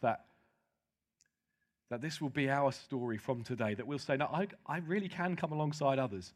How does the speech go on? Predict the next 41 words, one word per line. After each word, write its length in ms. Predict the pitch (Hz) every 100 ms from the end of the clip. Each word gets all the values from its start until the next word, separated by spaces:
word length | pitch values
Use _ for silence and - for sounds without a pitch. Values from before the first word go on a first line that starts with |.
| - -
I 60 | 143
really 220 | 156 190
can 260 | 185 175 175
encourage 520 | 165 131 151 139 -
them. 200 | 101 90 - -
I 60 | -
really 220 | 160 196
can 380 | 202 190 180 170
pray 340 | 156 - 160 170
for 160 | 156
them, 280 | 143 127 131 131 -
and 120 | 120
I 40 | 135
really 260 | 139 165
can 380 | 151 156 139 139
see 240 | - - 160
their 300 | 165 185 185
progress 500 | - 185 160 151 -
and 180 | 135
joy 360 | 117 143 147 143 - -
in 120 | 131
the 60 | 123
faith. 280 | - 123 107
I 40 | 139
can 140 | 156
see 220 | 151 -
it." 160 | 107 - _ _ _ _ _ _ _ _ _ _ _ _ _ _ _ _ _ _ _
But 120 | 131
listen, 220 | 147 143
what 140 | 156 123
we, 260 | 147 151 151
what 180 | 156
we 100 | 143
really 260 | 131 147 151
need 160 | 139 123
to 100 | 110
have 380 | 110 110 98 101 - _ _ _ _ _ _
is 160 | 120 113
a 40 |
perspective 800 | 117 117 - - 139 - 117 107
that, 260 | 117 113 -